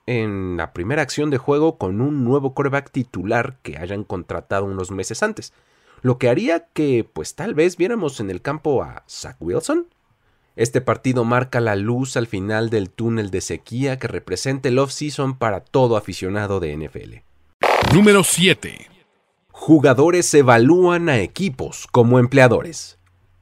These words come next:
Speaker 1: Los Dolphins, los Vikings y los Raiders fueron las franquicias que mejor trataron a sus jugadores en dos mil veintidós, de acuerdo con una encuesta realizada por la Asociación de Jugadores de la N F L.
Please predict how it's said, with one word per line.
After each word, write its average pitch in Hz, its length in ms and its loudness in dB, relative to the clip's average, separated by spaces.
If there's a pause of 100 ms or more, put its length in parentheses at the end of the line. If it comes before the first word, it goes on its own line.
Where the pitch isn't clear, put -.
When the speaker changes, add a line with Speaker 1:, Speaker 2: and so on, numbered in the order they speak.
(140)
Speaker 1:
Los 117 260 4
Dolphins, - 540 0 (140)
los 127 300 4
Vikings 139 460 2
y 156 40 0
los 123 200 2
Raiders 139 420 0
fueron 98 340 0
las 98 140 -2
franquicias 110 720 -2
que - 160 -8
mejor - 420 -6
trataron 123 560 0
a 113 60 0
sus - 180 -10
jugadores 123 500 0
en 98 120 -4
dos 82 160 -4
mil 117 240 0
veintidós, 120 500 -2
de 113 80 -2
acuerdo - 380 -6
con 170 100 -6
una 190 120 -4
encuesta 160 420 -2
realizada 110 460 -4
por 82 120 -6
la 65 60 -12
Asociación 80 420 -8
de 101 60 -4
Jugadores 120 480 4
de 117 80 0
la 101 100 0
N 104 140 -2
F 196 140 -4
L. 175 160 -8